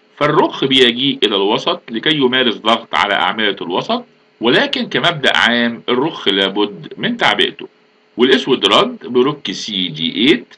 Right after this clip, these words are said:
الرخ اتحرك إلى المربع دي ايت لأن ليس له مستقبل على المربع سي ايت،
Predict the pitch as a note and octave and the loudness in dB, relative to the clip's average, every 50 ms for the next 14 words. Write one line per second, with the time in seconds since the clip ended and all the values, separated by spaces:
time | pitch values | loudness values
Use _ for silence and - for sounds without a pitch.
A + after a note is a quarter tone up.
0 | _ _ _ _ _ _ _ _ _ _ _ - A2 C3+ A3+ D#4+ D4+ - G3+ D3+ | _ _ _ _ _ _ _ _ _ _ _ -2 2 2 2 2 0 -2 -6 -8
1 | - - F3 G3 B3 C4 - - - B2 B2 A#2+ A#2 A2+ A2+ C3+ E3 D#3 B2+ A#2+ | -2 0 0 0 0 -2 -4 -2 -2 -2 -2 -2 -2 0 2 2 2 0 0 0
2 | G2+ F#2 F#2 G2+ G#2 G#2+ A#2 G#2+ B2 D#3 A#3 A#3+ - _ _ - G#2 - G3 A#3 | 0 0 -2 -4 -8 -8 -4 0 0 0 0 -2 -6 _ _ -2 0 2 2 2
3 | A#3 F3+ D3+ D#3+ G3+ A#3+ A#3 - - C3 D3+ D#3+ D3+ C3+ A#2+ A2+ - - - - | 2 2 4 4 4 2 0 -4 0 0 0 0 0 -2 -4 -8 -6 -2 -2 -2
4 | - D3 D#3 E3+ D#3+ C3 G#2+ G#2 G#2 G2+ G2+ G2 G2 G2+ A#2 A#2 A#2 - F#2 E2+ | 0 0 0 0 0 0 0 0 0 -2 -2 -2 0 2 2 2 2 0 -2 -2
5 | D#2 D#2 - - G#2+ F#2+ - G2+ C3+ E3+ E4+ | -2 -4 -8 -8 -8 -4 0 0 0 0 0